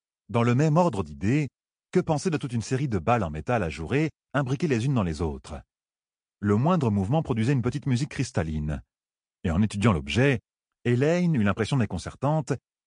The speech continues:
qu'il y avait toujours une plus petite balle à l'intérieur de la dernière qu'elle distinguait.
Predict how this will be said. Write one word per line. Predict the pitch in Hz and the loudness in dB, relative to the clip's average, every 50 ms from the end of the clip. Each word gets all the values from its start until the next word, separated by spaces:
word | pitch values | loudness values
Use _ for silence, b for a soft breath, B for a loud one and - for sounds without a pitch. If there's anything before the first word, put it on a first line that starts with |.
| _ _ _ | _ _ _
qu'il | - 143 | -4 0
y | 135 143 | 2 2
avait | 135 147 | 2 2
toujours | - 175 165 156 196 165 | 2 0 2 2 2 2
une | 156 131 | 2 0
plus | - 156 | 0 -2
petite | 139 143 - 117 101 92 | -2 -2 -4 -4 -4 0
balle | 98 98 92 87 82 82 | 2 2 2 2 0 -2
à | 78 | -4
l'intérieur | 80 82 - 92 104 113 | -6 -4 -2 -2 -2 0
de | 104 | 0
la | 87 82 | -2 -4
dernière | 82 87 85 90 117 110 | -4 -2 0 0 0 0
qu'elle | - 95 82 | -2 -4 -10
distinguait. | 80 78 - - 76 73 78 71 67 62 60 | -10 -12 -10 -10 -10 -10 -10 -12 -12 -14 -18